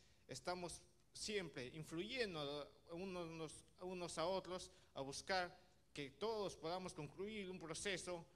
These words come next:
que busca que nosotros mismos podamos lograr un cambio, que podamos tener un futuro las siguientes generaciones.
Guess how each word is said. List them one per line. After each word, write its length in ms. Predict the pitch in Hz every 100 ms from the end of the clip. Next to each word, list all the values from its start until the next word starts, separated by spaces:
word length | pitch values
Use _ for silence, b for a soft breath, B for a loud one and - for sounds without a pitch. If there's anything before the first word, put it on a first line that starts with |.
| B -
que 80 | -
busca 560 | 151 214 202 - 123 120 -
que 100 | -
nosotros 380 | 135 131 214 214
mismos 360 | 202 214 202 175
podamos 560 | - 156 190 185 - - - 160
lograr 420 | 147 151 175 180
un 120 | 170
cambio, 400 | 175 196 151 123
que 100 | -
podamos 360 | 147 160 175 160
tener 180 | 165 190
un 100 | 185
futuro 600 | 151 - 214 180 185 180 B B -
las 320 | 143 143 139 - - -
siguientes 840 | 135 143 170 190 160 160 151 - B B B B -
generaciones. 920 | 156 160 156 143 - 208 151 110 -